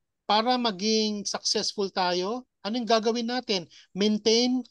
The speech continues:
our position in our matrix. Paano i-maintain? By keeping our membership active. Paano tayo magiging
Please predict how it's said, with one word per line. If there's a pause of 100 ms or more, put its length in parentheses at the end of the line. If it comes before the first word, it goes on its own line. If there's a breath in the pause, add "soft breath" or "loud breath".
our
position
in
our
matrix. (340)
Paano
i-maintain? (160)
By
keeping
our
membership (160)
active. (320 loud breath)
Paano
tayo
magiging